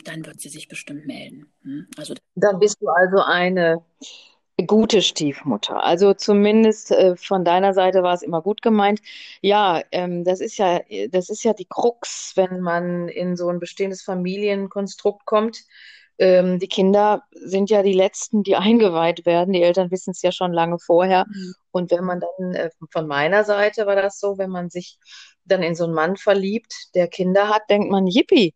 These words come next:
Speaker 2: Wenn das dann noch das gleiche Alter ist oder ähnlich, dann denkt man, „Toll.“ Äh, Mensch, das pa-,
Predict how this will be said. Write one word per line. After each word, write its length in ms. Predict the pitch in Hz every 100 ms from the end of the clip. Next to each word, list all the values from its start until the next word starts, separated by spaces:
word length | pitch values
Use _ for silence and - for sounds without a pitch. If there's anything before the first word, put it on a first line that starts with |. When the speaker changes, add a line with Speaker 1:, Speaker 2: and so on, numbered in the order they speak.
| - -
Speaker 2:
Wenn 120 | - 202
das 140 | 190
dann 140 | 196
noch 100 | 190 185
das 160 | 180
gleiche 360 | - 175 190 165
Alter 300 | 160 220 247
ist 80 | 202
oder 160 | 175
ähnlich, 520 | - 214 269 285 277 -
dann 160 | 202
denkt 160 | 190 190
man, 140 | 185 180
„Toll.“ 560 | - 196 349 202 147 156 - - - _ -
Äh, 400 | 175 165 160 156
Mensch, 280 | 151 170 -
das 200 | 170 -
pa-, 200 | 190